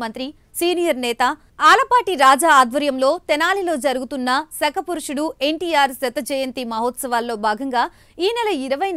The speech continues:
నాలుగో తేదీ సినీ నటుడు, మాజీ ఎంపీ మాగంటి మురళీమోహన్ ప్రముఖ సినీ నటి జయచిత్ర ఎన్టీఆర్ శతాబ్ది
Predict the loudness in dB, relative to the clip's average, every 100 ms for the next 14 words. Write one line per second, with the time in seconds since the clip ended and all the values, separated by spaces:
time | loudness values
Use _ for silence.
0 | -2 -2 -2 -6 -6 -6 -6 -8 -12 _
1 | -2 -2 -2 -2 -4 -4 -6 -6 -6 -2
2 | 0 -2 -4 -6 -6 -8 -8 -12 -6 -2
3 | 0 0 -4 -4 -8 -4 -4 -4 -4 -6
4 | -6 -8 -6 -4 -4 -4 -6 -6 -8 -6
5 | -6 -6 -10 -8 -6 -6 -6 -8 -2 -2
6 | -4 -8 -8 -4 -2 -2 -6 -6 -6 -4
7 | -10